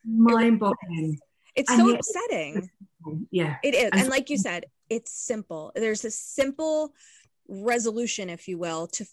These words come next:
Speaker 2: figure it out. And it's just taking that time,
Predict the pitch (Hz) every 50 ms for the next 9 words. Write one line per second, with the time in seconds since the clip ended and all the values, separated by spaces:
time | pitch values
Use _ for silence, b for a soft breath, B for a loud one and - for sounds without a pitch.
0 | _ - 247 254 208 196 226 214 196 185 - - - 226 269 302 247 185 160 156
1 | 160 - - _ B B B B B B - 233 233 208 196 - - - 240 233
2 | - - - - - - 233 240 233 - 330 330 320 285 254 226 - - - 226
3 | 196 175 170 170 170 175